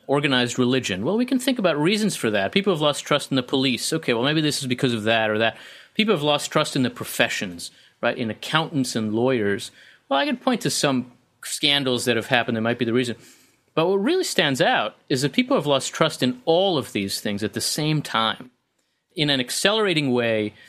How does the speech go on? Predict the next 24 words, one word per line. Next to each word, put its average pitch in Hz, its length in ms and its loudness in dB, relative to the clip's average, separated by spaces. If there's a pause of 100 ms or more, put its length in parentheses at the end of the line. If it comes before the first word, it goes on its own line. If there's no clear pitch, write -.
(160)
that 131 100 0
is 117 160 -2
really 156 320 0
extraordinary 131 880 -2
when 110 120 0
you 113 80 0
look 139 220 0
at 120 140 2
it 113 80 0
over 113 200 0
a 107 60 2
generation 110 640 0
and 101 100 -2
now 104 160 -2
two 143 200 -2
generations, 104 640 -2
really. 98 260 -4 (460)
And 143 100 0
so - 140 2
something 254 560 0
else 160 260 0
is 131 120 0
going 127 320 2
on. 113 440 -2